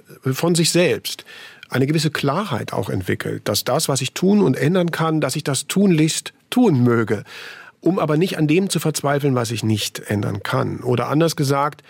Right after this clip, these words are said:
die Fähigkeit oder die Aufforderung, könnte man fast sagen, sich auch um sich selbst zu kümmern, um seinen Körper, um seine seelische Gesundheit, um seinen Schlaf, seine Bewegung, seine Ernährung,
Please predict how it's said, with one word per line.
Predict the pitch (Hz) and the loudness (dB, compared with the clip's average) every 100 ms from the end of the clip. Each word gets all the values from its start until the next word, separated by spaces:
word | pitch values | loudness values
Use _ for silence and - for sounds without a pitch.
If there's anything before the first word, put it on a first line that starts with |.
| - - - | -20 -20 -20
die | - 170 135 123 120 127 - | -8 2 4 4 2 -2 -8
Fähigkeit | - - 156 208 214 - 160 156 165 156 | -16 -2 2 2 2 0 -2 0 0 0
oder | 135 | 0
die | 120 117 113 113 - - - - | 2 2 2 0 -4 -20 -16 -2
Aufforderung, | 135 196 208 180 160 156 139 139 | 2 2 0 0 2 2 0 0
könnte | 147 143 | 0 0
man | 135 | 0
fast | 131 127 | 0 0
sagen, | 147 131 127 | 0 -2 -2
sich | 139 147 | -6 -4
auch | 127 | -2
um | 143 | 0
sich | 135 - | 2 2
selbst | 175 185 - | 0 0 -2
zu | 165 | -2
kümmern, | - 180 110 - | 0 0 0 0
um | 123 | 0
seinen | 135 131 | 2 0
Körper, | - 170 165 - - | 0 0 0 -4 -4
um | 120 | 0
seine | 131 135 | 0 2
seelische | 127 151 143 147 | 2 2 2 0
Gesundheit, | 139 131 151 101 98 | -2 0 0 -2 0
um | 139 | 2
seinen | 160 160 | 2 0
Schlaf, | - 156 139 113 | -2 -2 -2 -2
seine | 131 151 | 0 2
Bewegung, | 151 143 185 143 131 | 2 4 2 2 0
seine | 131 135 | 0 0
Ernährung, | 127 160 180 135 | 2 2 4 0